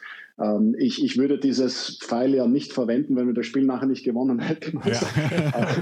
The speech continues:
Speaker 2: <laughs> Das, das kommt natürlich dann, äh, das kommt, äh, bequem dazu, ja.
Speaker 1: Aber ich, ich kenne diese, diese Ansprache daher fast auswendig,
Speaker 2: Ja.
Speaker 1: äh, weil ich das eben das eine oder andere Mal in den, in den Vorträgen verwendet habe.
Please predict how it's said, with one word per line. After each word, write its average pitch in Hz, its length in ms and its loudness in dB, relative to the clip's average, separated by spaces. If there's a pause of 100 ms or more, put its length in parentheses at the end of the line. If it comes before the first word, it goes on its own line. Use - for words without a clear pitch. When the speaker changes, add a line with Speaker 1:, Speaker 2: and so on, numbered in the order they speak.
(240)
Speaker 2:
<laughs> 156 1080 -6
Das, - 260 -4
das 123 180 -8
kommt 147 240 -4
natürlich 143 540 -4
dann, 135 300 -4
äh, 123 400 -2
das 127 200 -10
kommt, 123 380 -10
äh, 117 560 -12
bequem 113 420 -6
dazu, 110 340 -4
ja. 95 60 -2
Speaker 1:
Aber 104 140 2
ich, - 240 -4
ich - 240 -6 (240)
kenne 147 240 0
diese, 147 320 2
diese 131 240 -2
Ansprache 135 560 -2
daher 123 300 -2
fast - 380 -8
auswendig, 117 540 -4
Speaker 2:
Ja. 123 200 0 (240)
Speaker 1:
äh, - 60 -10
weil 113 500 -2
ich 123 80 -6
das 127 180 -4
eben 120 420 0
das - 180 -8
eine 120 200 0
oder 117 120 0
andere 117 260 0
Mal 113 280 0
in 117 120 0
den, 113 240 -2
in 123 100 -4
den 113 120 -2
Vorträgen 113 760 -4
verwendet 104 400 -4
habe. - 140 -8